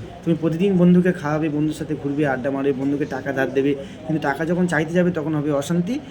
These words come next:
আর যখন তুমি, মানে, বন্ধুকে ড্রিঙ্ক করতে দেবে না বা কোনো পয়সা কড়ি বেশি খরচা করবে না, তোমার দেবে, তোমার থেকে সবাই মুখ ফিরিয়ে নেবে। এগুলো বাদে যে তোমার পাশে থাকবে, always খোঁজ নেবে, মা বাবা বাদে,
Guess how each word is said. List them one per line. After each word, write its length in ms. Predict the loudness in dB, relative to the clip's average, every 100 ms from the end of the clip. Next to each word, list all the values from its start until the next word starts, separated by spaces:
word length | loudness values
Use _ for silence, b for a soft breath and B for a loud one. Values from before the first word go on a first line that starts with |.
| B B
আর 80 | -6
যখন 280 | -4 -2 -2
তুমি, 180 | 0 0
মানে, 360 | 0 -2 -2 -2
বন্ধুকে 320 | 0 0 0
ড্রিঙ্ক 300 | 0 0 0
করতে 240 | -2 -6 -4
দেবে 220 | 0 0
না 160 | 0
বা 80 | -2
কোনো 200 | -2 -4 -2
পয়সা 240 | -4 -4
কড়ি 100 | -4
বেশি 200 | -4 -4 -6
খরচা 220 | -6 -4
করবে 200 | -4 -2
না, 100 | -2
তোমার 260 | -2 -2 -2
দেবে, 160 | -2 -2
তোমার 160 | -6 -8
থেকে 120 | -10
সবাই 300 | -6 -2 -2 -4 B B
মুখ 180 | 6 6
ফিরিয়ে 180 | 4 2
নেবে। 200 | 2 2
এগুলো 320 | 4 4 4
বাদে 380 | 2 0 0 0
যে 160 | 2 0
তোমার 200 | 0 -4
পাশে 200 | -6 -10 -8
থাকবে, 260 | -8 -4
always 240 | -2 0 -2 -4
খোঁজ 120 | -6
নেবে, 240 | -2 0 0 -4 B B B
মা 100 | -4
বাবা 200 | -2 -2
বাদে, 340 | -2 0 2